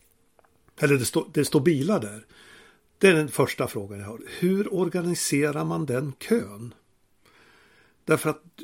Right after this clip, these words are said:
ibland står ju bilar lite huller om buller, där vi har sex laddare här, och så står det en massa elbilar utanför och väntar. Eh,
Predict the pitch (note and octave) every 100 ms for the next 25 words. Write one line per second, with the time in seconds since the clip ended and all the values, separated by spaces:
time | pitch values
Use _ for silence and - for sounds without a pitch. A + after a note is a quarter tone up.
0 | - C#3+ F#3 G3+ - D#3 D#3 E3+ C3 D3
1 | C3+ C3+ C#3 D3+ D3+ D3 C#3+ C3+ F#3+ B2+
2 | C3+ C#3+ E3 - C#3+ - A#2 G#2+ A2+ A2
3 | A2 A2 D#3 C#3+ D3+ D3+ C#3 C#3+ C3 A2
4 | C#3+ F#3+ D3+ B2+ B2+ A2+ F3 C#3+ A#2 A2+
5 | C3+ F#2+ - - A#2+ F#2+ _ _ _ _
6 | - - - - - _ _ - A#2 G#2
7 | G2+ G2 G2 G2+ G2+